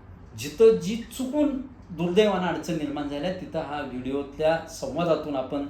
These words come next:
तणनाशकांच्या अँटीऑक्सिडंट म्हणतो किंवा अँटीट्रेस म्हणतो आपण त्याला, ते आपण जे देण्याचा, म्हणजे समजा इथे जास्त फवारलं गेलं असलं तर आपण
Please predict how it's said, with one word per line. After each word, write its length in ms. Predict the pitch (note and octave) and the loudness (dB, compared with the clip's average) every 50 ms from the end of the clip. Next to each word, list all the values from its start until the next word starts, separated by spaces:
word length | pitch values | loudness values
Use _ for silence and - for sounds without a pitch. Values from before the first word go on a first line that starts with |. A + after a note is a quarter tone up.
| - - - - - - - - - - - - - - - - - - | -10 -14 -18 -20 -20 -20 -20 -20 -20 -20 -20 -20 -20 -20 -20 -12 -2 2
तणनाशकांच्या 840 | G3+ G3+ G3+ F#3+ E3+ D#3 - - - D3+ C#3 C#3 - - F3+ F#3 F3+ - - - - - - - - | 2 2 4 2 0 0 -2 -2 -2 -2 -2 -2 0 2 2 2 2 -2 -8 -14 -18 -20 -20 -8 -4
अँटीऑक्सिडंट 1500 | F3+ G#3+ A3 G#3 - - C#4+ C#4+ C#4+ C#4 - - - - - - - - F3 F3 - - - C4 A#3 F3+ E3+ E3 D3+ C#3 | -2 -2 -2 -2 0 2 4 4 4 2 -2 -8 -12 -14 -18 -20 -16 -12 -12 -10 -8 -6 -4 -2 -2 0 0 0 -2 -2
म्हणतो 360 | B2 A#2+ A2 G#2+ - A#2 A2 - | -6 -6 -8 -8 -10 -12 -12 -8
किंवा 220 | - D#3+ E3+ F#3+ G3 F#3+ F#3+ - - - - - - - - | -6 -2 0 0 0 -2 -4 -10 -16 -20 -20 -20 -20 -12 -4
अँटीट्रेस 760 | E3 F#3 G3+ - - C4 - - - A#3 B3 A#3+ - - - | -2 -2 -2 0 0 -2 -2 -2 -2 4 4 4 4 4 0
म्हणतो 220 | F3+ D3 B2+ - C#3 | -2 -4 -2 -2 -4
आपण 320 | A#2+ A2+ - C3+ A#2+ A2+ | -4 -4 -6 -8 -8 -8
त्याला, 180 | D#3+ E3+ F3+ F#3 F3 - - | -6 -4 -4 -4 -4 -6 -6
ते 140 | D3 D3+ D#3+ | -4 0 0
आपण 300 | D3+ B2+ - - C#3+ B2+ | 0 0 -2 -4 -6 -6
जे 80 | B2+ C#3 | -6 -8
देण्याचा, 420 | B2 A#2 B2 B2 B2+ B2+ - B2+ | -8 -8 -8 -6 -6 -6 -6 -6
म्हणजे 380 | B2 B2+ C3+ C3+ D#3+ E3 E3 E3 - - - - - - - - - - - - - - - - - | -4 -4 -4 -2 -2 -2 -2 -2 -6 -12 -18 -20 -20 -20 -20 -20 -20 -20 -20 -20 -20 -20 -20 -12 -8
समजा 220 | - - - G3+ G3+ | -4 -2 2 4 6
इथे 320 | G3+ G3 G3 G3+ A3 A3 | 6 6 6 6 4 6
जास्त 260 | G3+ G3+ G3 F#3+ - F3 | 6 4 4 2 2 -2
फवारलं 300 | D#3+ F3 F3 F3 E3+ F3 | 0 2 2 2 2 2
गेलं 160 | E3+ E3 D3+ D#3 | -2 0 2 2
असलं 280 | D#3 D3+ - D#3 D3 | 2 2 -2 -6 -6
तर 100 | D#3 D3+ | -4 -2
आपण 300 | D3 C3+ C3+ D3+ C#3+ C#3+ | -2 -2 -2 -2 -4 -4